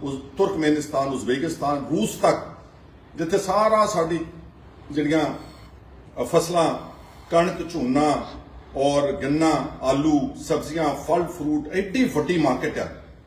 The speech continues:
ਕਿ ਸਾਨੂੰ ਐਮ ਐਸ ਪੀ ਮੰਗਣ ਦੀ ਲੋੜ ਹੀ ਨਹੀਂ ਸੀ ਪੈਣੀ ਇਹਨਾਂ ਦੇ ਉੱਤੇ। ਸਾਨੂੰ ਆਹ ਐਡਾ ਵੱਡਾ ਅੰਦੋਲਨ ਖੱਪਣ ਦੀ ਲੋੜ ਨਹੀਂ ਸੀ ਪੈਣੀ। ਤੇ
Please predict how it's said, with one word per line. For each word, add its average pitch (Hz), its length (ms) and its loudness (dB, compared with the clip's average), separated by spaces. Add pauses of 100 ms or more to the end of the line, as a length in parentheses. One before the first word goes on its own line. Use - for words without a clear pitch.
(320)
ਕਿ 170 60 -4
ਸਾਨੂੰ 196 260 -2
ਐਮ 190 120 -2
ਐਸ - 120 -6
ਪੀ 202 80 -10
ਮੰਗਣ 170 300 -2
ਦੀ 175 80 -4
ਲੋੜ 135 220 -2
ਹੀ 131 60 -2
ਨਹੀਂ - 100 -2
ਸੀ - 80 -10
ਪੈਣੀ 92 240 -6
ਇਹਨਾਂ 90 140 -12
ਦੇ 85 80 -14
ਉੱਤੇ। - 180 -18 (320)
ਸਾਨੂੰ 160 220 2
ਆਹ 170 80 6
ਐਡਾ 165 160 2
ਵੱਡਾ 151 280 4
ਅੰਦੋਲਨ 147 380 0
ਖੱਪਣ 165 260 -2
ਦੀ 160 140 0
ਲੋੜ 135 180 0
ਨਹੀਂ 123 180 -4
ਸੀ - 80 -12
ਪੈਣੀ। 107 240 -8 (580)
ਤੇ - 60 -12